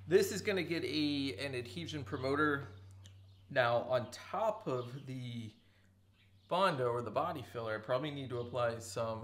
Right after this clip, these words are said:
primer, right? To kinda smooth things out. So I may apply a thin layer of primer, just kind of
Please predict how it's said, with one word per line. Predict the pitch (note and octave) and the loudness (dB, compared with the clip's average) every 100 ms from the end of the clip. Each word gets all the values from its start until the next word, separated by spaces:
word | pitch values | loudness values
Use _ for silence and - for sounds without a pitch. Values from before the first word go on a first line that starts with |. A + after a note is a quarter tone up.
| B2 | -10
primer, | - C3 B2 G#2+ G2+ | 0 4 4 2 -4
right? | G#2+ B2 A2+ | -2 -2 -4
To | |
kinda | A#2 B2+ | -6 -6
smooth | G#2 - B2+ B2 | -6 -8 -8 -6
things | A#2 A2 | -8 -4
out. | G#2+ F#2+ | -6 -4
So | - | -4
I | A#2 | -2
may | C3 D#3 | 2 2
apply | D#3 - A#2+ B2+ A#2+ - - - - - - - - C3 | 2 -2 -2 -2 -4 -16 -20 -20 -20 -20 -20 -20 -16 -14
a | |
thin | - E3+ D#3+ | -4 -2 2
layer | D#3 C#3 | 2 2
of | B2+ | 0
primer, | - F#3 G3+ G3+ F3 - - - - | 0 0 2 2 0 -6 -18 -20 -16
just | - - | -16 -6
kind | C#3+ | -4
of | B2+ | -4